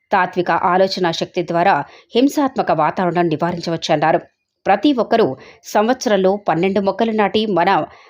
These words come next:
మన మన ప్రాంతాలను నందనవనాలుగా మార్చుకొని ప్రకృతి వైపరీత్యాలకు రక్షణ వ్యవస్థగా పరిణామం చెంది సమస్యలన్నిటికీ పరిష్కారం లభించును అని డాక్టర్ ఉమర్ అలీషా అన్నారు. చేసే ప్రతి మంచి పని ఆధ్యాత్మికతే.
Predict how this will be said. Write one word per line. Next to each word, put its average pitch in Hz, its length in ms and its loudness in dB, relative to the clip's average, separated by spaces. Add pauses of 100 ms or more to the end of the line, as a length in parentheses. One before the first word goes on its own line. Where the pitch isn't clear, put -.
(140)
మన 196 260 2
మన 285 200 2
ప్రాంతాలను 185 680 0
నందనవనాలుగా 196 920 0
మార్చుకొని 175 560 0 (380)
ప్రకృతి 240 460 2
వైపరీత్యాలకు 208 800 0
రక్షణ 233 320 -2
వ్యవస్థగా 185 560 0 (400)
పరిణామం 220 460 2
చెంది 196 360 0 (320)
సమస్యలన్నిటికీ 226 920 0
పరిష్కారం 202 640 -4
లభించును 170 440 0 (140)
అని 220 180 2 (420)
డాక్టర్ 214 380 0
ఉమర్ 233 320 0
అలీషా 170 400 0
అన్నారు. 143 300 0 (460)
చేసే 226 320 0
ప్రతి 202 340 0
మంచి 185 400 0
పని 185 380 0
ఆధ్యాత్మికతే. 180 800 -2